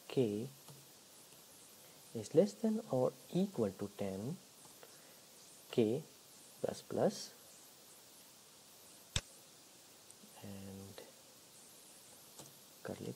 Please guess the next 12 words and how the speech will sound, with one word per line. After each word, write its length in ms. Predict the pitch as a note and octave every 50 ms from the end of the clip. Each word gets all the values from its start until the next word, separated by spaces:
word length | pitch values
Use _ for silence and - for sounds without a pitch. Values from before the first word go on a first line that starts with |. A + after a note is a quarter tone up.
| -
brace, 260 | - A#3+ C#4+ D#4 - - - - - - - - - -
and 180 | A2 G#2+ G#2+ - - - -
I'm 220 | A2+ G#2+ G#2+ G#2+ G#2
going 180 | G#2 G2+ G2 - -
to 100 | C#3 C#3
say 260 | - - - A3 C#4+ - - - - - - - - - - - -
if 200 | - D3 G3 G#3 - - - - - - - - - - - - - - - - - - - - - - - - - - - - - - - - - - -
k 400 | - D3+ C3 G#2+ G2+ G#2 B2 C3+ - - - - - - - - - - - - - - - - - - - - - - - - - - - - - - - - - - - - - - - - - - A#2+ G#2+ G#2
modulus 540 | G#2 G2+ G2 G2+ G2+ G2+ G#2+ A2+ B2 - - -
two 180 | - F3+ A3 D4+ - - - - - - - - - - - - - - - - - - - - - - - - - - - - - - - -
equal 340 | - A2+ - - B2 A#2 - - -
equal 440 | A#2 G#2 - - - A2 A2 B2+